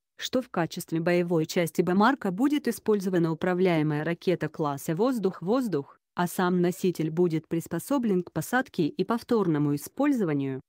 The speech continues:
но в ходе разработки было принято решение оснащать ее сто восемьдесят килограммовой осколочной или ядерной боевой частью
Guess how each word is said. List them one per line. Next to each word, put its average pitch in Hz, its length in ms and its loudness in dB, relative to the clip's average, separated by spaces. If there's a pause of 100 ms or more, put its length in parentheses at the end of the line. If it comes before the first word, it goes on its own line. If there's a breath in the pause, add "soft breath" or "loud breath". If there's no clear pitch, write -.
(120)
но 196 160 2
в - 60 -18
ходе 151 280 0
разработки 175 600 -2
было 208 280 2
принято 269 460 2
решение 262 580 2
оснащать 240 600 -2
ее 202 240 2
сто 170 200 0
восемьдесят 175 680 0
килограммовой 175 800 2
осколочной 160 680 0
или 233 260 2
ядерной 170 500 0
боевой 170 420 2
частью 143 560 -4